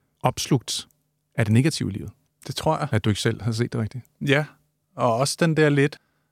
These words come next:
Speaker 2: "Hvorfor skulle jeg kunne stå der
Speaker 1: Mm.
Speaker 2: frem for alle mulige andre? Hvorfor skulle folk gide at lytte?"
Speaker 1: Mm.
Speaker 2: Ja. Så, øhm, men så,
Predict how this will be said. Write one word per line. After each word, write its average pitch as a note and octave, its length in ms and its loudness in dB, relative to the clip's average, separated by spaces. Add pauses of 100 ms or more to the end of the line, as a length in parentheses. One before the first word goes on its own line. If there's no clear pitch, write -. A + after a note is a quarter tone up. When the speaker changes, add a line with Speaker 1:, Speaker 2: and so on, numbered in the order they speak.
(120)
Speaker 2:
"Hvorfor B2+ 340 -2
skulle A#2+ 380 0
jeg A2 160 0
kunne A#2+ 240 -4
stå - 320 -2
der - 420 -6 (140)
Speaker 1:
Mm. A2 240 4
Speaker 2:
frem A2 180 2
for - 120 0
alle G#2+ 140 0
mulige A#2 260 0
andre? G2 320 -4
Hvorfor A2+ 260 -8
skulle - 220 -10
folk - 220 0
gide C3 160 0
at B2 60 2
lytte?" A#2+ 340 0 (280)
Speaker 1:
Mm. G2+ 260 2 (600)
Speaker 2:
Ja. A#2+ 220 2 (600)
Så, A#2 300 2
øhm, F2+ 440 -6
men C3 260 -4
så, F#3 120 2